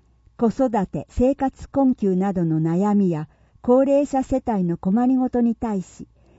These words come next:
民生委員、児童委員は適切な専門機関を紹介するなど、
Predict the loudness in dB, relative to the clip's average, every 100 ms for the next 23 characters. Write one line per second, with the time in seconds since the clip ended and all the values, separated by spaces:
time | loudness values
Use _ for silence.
0 | -4 2 2 2 0 -2 0 -2 -2 -2
1 | -4 -4 -2 2 2 2 0 0 0 -2
2 | -8 _ -4 -4 -4 -8 -6 -2 0 0
3 | 0 2 2 2 -2 -4 -6 -2 -2 -2
4 | -4 -4 -4 -4 -6 -6 -8 -6 -4 -4
5 | -6